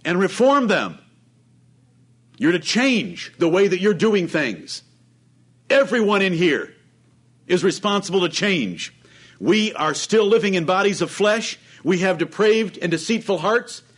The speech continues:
We always default to wickedness, and so we must constantly be in a process of "Remember from whence thou art fallen, repent,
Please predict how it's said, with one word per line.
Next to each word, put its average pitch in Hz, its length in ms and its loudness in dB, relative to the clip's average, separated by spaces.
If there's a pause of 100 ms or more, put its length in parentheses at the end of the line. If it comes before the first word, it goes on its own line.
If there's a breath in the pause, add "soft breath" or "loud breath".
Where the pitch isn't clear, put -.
(380 soft breath)
We 202 180 2
always 233 460 2
default 226 520 0
to 190 80 2
wickedness, 220 600 0 (300 soft breath)
and 185 140 -2
so 233 160 2
we 220 120 2
must 190 220 -2
constantly 185 680 0
be 160 480 0 (300 loud breath)
in 240 360 0
a 165 120 0
process 214 680 0
of 190 360 0 (960 soft breath)
"Remember 208 760 2 (100)
from 190 200 0
whence 214 240 0
thou 208 180 2
art 185 180 2
fallen, 220 520 0 (340 soft breath)
repent, 214 720 0